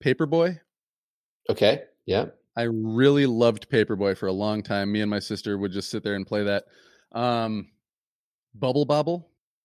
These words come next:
Speaker 2: Yeah. Okay. That's a classic. That
Speaker 1: Bubble
Speaker 2: trend versus
Speaker 1: Bobble
Speaker 2: all
Speaker 1: was
Speaker 2: mediums. Yeah.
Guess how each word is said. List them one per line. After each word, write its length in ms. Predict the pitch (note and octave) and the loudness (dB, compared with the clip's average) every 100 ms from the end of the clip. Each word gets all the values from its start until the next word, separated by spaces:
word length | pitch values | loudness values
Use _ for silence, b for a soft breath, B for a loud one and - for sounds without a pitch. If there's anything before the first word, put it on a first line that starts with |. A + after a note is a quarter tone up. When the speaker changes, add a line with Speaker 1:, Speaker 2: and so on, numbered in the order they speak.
| _ - | _ 0
Speaker 2:
Yeah. 340 | G#2 F#2 - - | 4 6 4 -2
Okay. 300 | - - G#2 | -4 2 2
That's 180 | A2+ A2 | 2 -2
a 40 | |
classic. 600 | - F2+ F2 - A2 - _ _ _ _ _ - | -4 -2 -2 -2 -4 -6 _ _ _ _ _ -4
That 160 | G#2+ | -2
Speaker 1:
Bubble 0 | |
Speaker 2:
trend 240 | G#2+ G#2+ - | 0 0 2
versus 260 | A2+ G#2+ | 2 2
Speaker 1:
Bobble 20 | G2+ | 2
Speaker 2:
all 160 | F#2+ | 2
Speaker 1:
was 40 | F#2+ | 2
Speaker 2:
mediums. 560 | F2+ F2+ G2 C3 - - | -2 -2 -2 -6 -10 -8
Yeah. 260 | E2 F#2+ | -6 -6